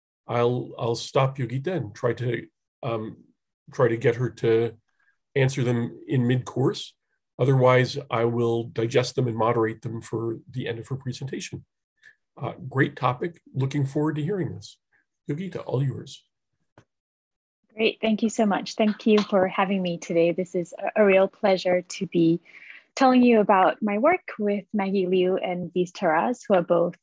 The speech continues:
Speaker 2: at Smith College, um, and really are the climate change experts on this paper. Um, so today I'm gonna be telling you about climate change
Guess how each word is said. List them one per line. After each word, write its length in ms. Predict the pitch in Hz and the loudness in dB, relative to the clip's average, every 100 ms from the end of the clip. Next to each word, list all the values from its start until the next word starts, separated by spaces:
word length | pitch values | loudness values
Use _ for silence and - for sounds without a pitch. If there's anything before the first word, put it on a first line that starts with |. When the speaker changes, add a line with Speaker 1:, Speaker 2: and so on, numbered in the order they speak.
| - 185 | -8 -6
Speaker 2:
at 180 | - | -6
Smith 220 | - 190 - - | -4 -6 -6 -8
College, 440 | - 240 320 - - | -4 -2 -2 -2 -2
um, 240 | 180 160 | -2 -2
and 240 | 175 180 170 | -2 -2 4
really 260 | 202 185 | 4 4
are 140 | - 165 | 2 -2
the 140 | 175 | -2
climate 360 | - 202 185 - | -2 -2 -2 -4
change 280 | - 170 - | -6 -6 -6
experts 580 | - - 180 - - - - - | -10 0 0 0 -8 -12 -10 2
on 140 | 220 | 4
this 220 | 208 202 - | 6 4 4
paper. 440 | 196 - 233 330 - _ - | 2 4 4 2 0 _ 0
Um, 180 | 196 220 | 0 0
so 80 | |
today 180 | 226 285 | 4 6
I'm 120 | 294 | 8
gonna 120 | 277 277 | 8 6
be 80 | |
telling 300 | 269 247 240 | 6 4 6
you 140 | 233 220 | 6 6
about 340 | 196 196 - | 4 2 2
climate 300 | - 247 247 | 2 2 0
change 500 | - 220 202 202 202 | 0 0 0 0 -4